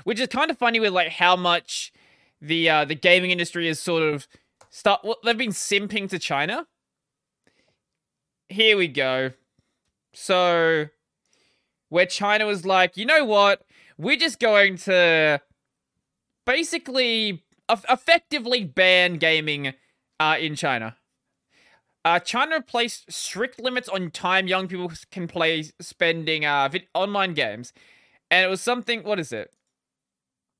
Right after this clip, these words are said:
So, online gaming in the country is now only available to people younger than eighteen, eight P M to nine P M, Friday, Saturday, and Sunday,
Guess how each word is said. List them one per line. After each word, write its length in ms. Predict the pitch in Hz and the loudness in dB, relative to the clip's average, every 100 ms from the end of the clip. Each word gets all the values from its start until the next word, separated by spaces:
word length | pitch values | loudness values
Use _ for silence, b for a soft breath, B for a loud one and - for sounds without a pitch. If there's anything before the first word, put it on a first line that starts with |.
| _ _ _ b b b b b | _ _ _ b b b b b
So, 260 | - - 190 | -12 -2 0
online 360 | 202 262 320 240 | 2 0 0 0
gaming 220 | 240 233 | 0 0
in 60 | |
the 60 | 214 | -4
country 320 | 196 202 190 | -6 -6 -6
is 120 | 190 | -4
now 240 | 170 202 240 | 2 2 2
only 160 | 254 | 0
available 420 | 240 196 190 185 170 | 0 2 2 0 -4
to 40 | |
people 280 | 185 175 175 | -6 -4 -6
younger 400 | 147 170 247 254 | -2 -2 -2 -4
than 160 | 247 170 | -4 0
eighteen, 580 | 185 175 175 156 151 143 b b - | 0 -2 0 0 0 -4 b b 2
eight 240 | 220 269 | 2 2
P 160 | 226 269 | 0 0
M 100 | 262 | 2
to 100 | 254 | -2
nine 360 | 196 175 175 | -2 0 -2
P 160 | 175 170 | -2 2
M, 280 | 160 156 151 _ _ _ | 2 0 -6 _ _ _
Friday, 520 | - - 185 233 247 | -12 -2 4 6 6
Saturday, 480 | 226 208 190 180 170 | 2 0 0 2 2
and 100 | 156 | 0
Sunday, 520 | - 156 143 117 113 | -2 -2 -2 -4 -6